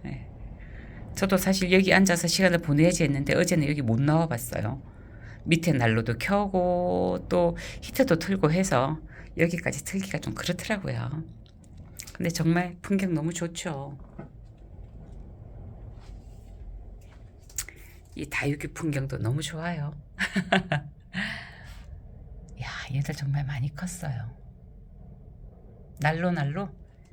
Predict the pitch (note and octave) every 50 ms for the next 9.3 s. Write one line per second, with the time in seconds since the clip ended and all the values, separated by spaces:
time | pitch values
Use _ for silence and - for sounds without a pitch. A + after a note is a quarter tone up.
0 | - - - - - - - - - - A3 G#3+ E3 C3+ A#2+ A#2+ - - - -
1 | - - - - - - - - - - - - - - - - - - - -
2 | - - - - - - - - - - - - - - - - - - - -
3 | - - - - - - - - - - - - - - - - - - - -
4 | - - - - F#3 F#3+ G#3+ A3 A3 A#3 A#3 A3 F3+ C#3+ E3 F#3+ F#3+ F3 D3 -
5 | - - A#2+ C3+ C#3+ C3+ A2+ - - C#3 C#3 C3 B2 G#2+ - D3 - - - -
6 | - - - - - - - F3 F#3+ F#3+ F3+ D#3 C#3+ C#3 C3+ C3+ - F3 E3+ E3+
7 | - - - - - - - - A#2 A2+ - - - - - - C#3+ D#3 D3 C#3
8 | A#2 A#2+ A#2+ - C#3 - D#3 C#3+ B2 A2 G#2 G#2+ A2 C#3+ D3 - - - - -
9 | - - - - -